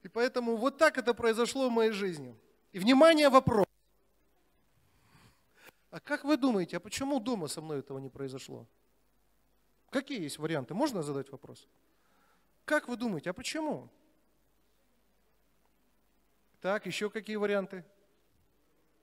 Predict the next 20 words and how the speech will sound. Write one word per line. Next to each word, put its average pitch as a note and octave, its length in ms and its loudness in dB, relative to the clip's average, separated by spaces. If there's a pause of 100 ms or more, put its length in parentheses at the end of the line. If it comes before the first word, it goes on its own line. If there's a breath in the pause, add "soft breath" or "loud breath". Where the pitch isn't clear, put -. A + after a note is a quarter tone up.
(920 soft breath)
Вы C#3 120 -14
затрудняетесь, F#3+ 680 -2
боитесь G3+ 440 -2
неправильно G3+ 440 -2
сказать. D#3 320 -4
Да C#4 100 0
здесь C#4+ 240 -4
всё C#4+ 220 -4
можно, A3+ 260 0
мы G#3+ 120 -2
ж - 60 -8
пришли A#3+ 280 -6
сюда A3+ 260 -2
не A3+ 100 -4
учиться, A#3 520 -2
а E3+ 40 2
не F#3 120 -6
блистать F#3 420 -4
своими C#3+ 300 -8
знаниями. C#3+ 240 -6